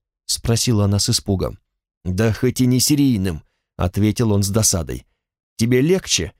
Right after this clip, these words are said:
если прирежет тебя одну, а не еще десять?» «Легче», подтвердила Марианна. «Я добрая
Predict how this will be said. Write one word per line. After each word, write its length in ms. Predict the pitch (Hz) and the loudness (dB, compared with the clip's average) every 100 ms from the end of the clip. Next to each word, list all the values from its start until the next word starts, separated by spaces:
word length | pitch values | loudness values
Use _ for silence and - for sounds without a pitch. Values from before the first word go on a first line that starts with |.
| _ _ | _ _
если 360 | 92 110 - 117 | 0 2 2 0
прирежет 580 | - 135 131 123 123 - | 2 2 2 2 0 0
тебя 280 | 127 117 | 0 2
одну, 340 | 117 135 120 - | 0 0 -2 -2
а 120 | 123 | -2
не 160 | 127 127 | 0 2
еще 240 | 139 151 | 2 0
десять?» 480 | 110 139 - 95 - - | 0 0 0 -6 -8 0
«Легче», 580 | 147 127 101 - 143 139 _ _ _ 131 | 2 2 0 -2 -2 -4 _ _ _ -2
подтвердила 600 | 113 117 113 107 120 117 | 2 2 2 2 2 4
Марианна. 520 | 117 113 90 76 - _ _ _ | 4 2 0 -6 -12 _ _ _
«Я 300 | 110 117 104 | 2 4 2
добрая 580 | 92 160 147 104 87 | 2 0 0 -2 -2